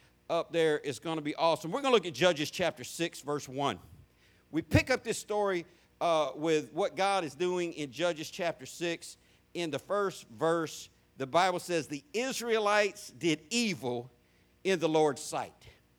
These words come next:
period. I always tell you, pay attention to the punctuation. It'll help you understand the scripture. Slow down your reading of God's word.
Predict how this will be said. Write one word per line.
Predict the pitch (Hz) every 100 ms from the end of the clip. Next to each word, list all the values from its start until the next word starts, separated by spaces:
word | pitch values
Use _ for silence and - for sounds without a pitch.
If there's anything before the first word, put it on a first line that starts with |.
| _
period. | - 196 117 76 _ _ _ _ _ -
I | 175
always | 277 302
tell | - 247
you, | 196
pay | 156 233
attention | - 233 220 170
to | 190
the | 143
punctuation. | 214 196 - 175 160 147
It'll | 143
help | 208 226
you | 196 -
understand | 208 160 - - 208 175
the | 147
scripture. | - 202 - 98 - _ _
Slow | - - 220 240 269 277 180
down | 240 247 226 196 151 131 131 _ _ -
your | 139 208
reading | 190 214 214 180
of | 165 139
God's | 180 175 156 -
word. | 156 117